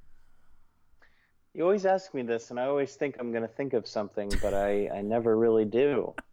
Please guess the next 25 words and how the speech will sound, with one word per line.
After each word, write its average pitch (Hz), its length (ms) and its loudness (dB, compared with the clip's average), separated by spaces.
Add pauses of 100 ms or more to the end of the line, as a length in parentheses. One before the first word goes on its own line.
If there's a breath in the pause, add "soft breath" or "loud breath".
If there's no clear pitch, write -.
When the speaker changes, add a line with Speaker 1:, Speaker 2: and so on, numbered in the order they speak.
Speaker 1:
Um, 208 460 0
Speaker 2:
I'm, 196 240 2
I'm 180 260 -2
testing 170 400 -6
you. 117 140 -12
I'm 110 240 -14
putting 220 240 -4
you 208 100 -4
on 190 120 -2
the 175 80 -8
spot - 400 -8
each 226 200 -6
and 208 80 -6
every 175 260 -2
week. 135 360 -8 (840 soft breath)
Speaker 1:
I 110 140 0
know. 123 320 -2
It's, 95 300 -8
it's, - 340 -4
it's 104 240 -4
awful. 113 380 -2
It's - 100 -10
quite 123 220 0
terrible. 104 600 -2
Um, 104 520 0